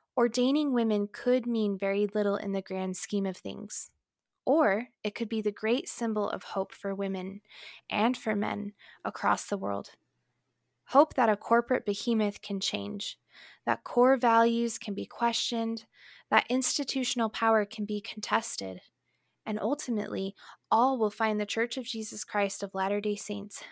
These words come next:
a magnanimous and empowering home wherein we can sing of Zion with glorious belief. Notwithstanding, I will be there at the Ordained Women Action event with hope," end quote.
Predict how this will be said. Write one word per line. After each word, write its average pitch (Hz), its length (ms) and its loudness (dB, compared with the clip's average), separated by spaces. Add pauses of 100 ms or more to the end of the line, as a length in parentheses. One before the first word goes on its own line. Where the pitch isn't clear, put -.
(140)
a 214 80 0
magnanimous 208 1080 0
and 214 140 0
empowering 208 640 2
home 190 400 -4 (420)
wherein 214 340 2
we 208 140 2
can 202 220 -8
sing 233 360 0
of 240 120 -2
Zion 196 400 -2
with 190 260 -8
glorious 214 720 0 (140)
belief. 185 560 -6 (720)
Notwithstanding, 214 840 4 (200)
I 196 200 8
will 240 140 0
be 247 240 0
there 190 340 -2
at 190 160 2
the 202 120 -4
Ordained 196 460 -2
Women 202 320 -2
Action 226 400 -4
event 202 300 -8 (340)
with 190 260 -4 (160)
hope," - 300 -8 (360)
end 190 180 -8
quote. - 260 -10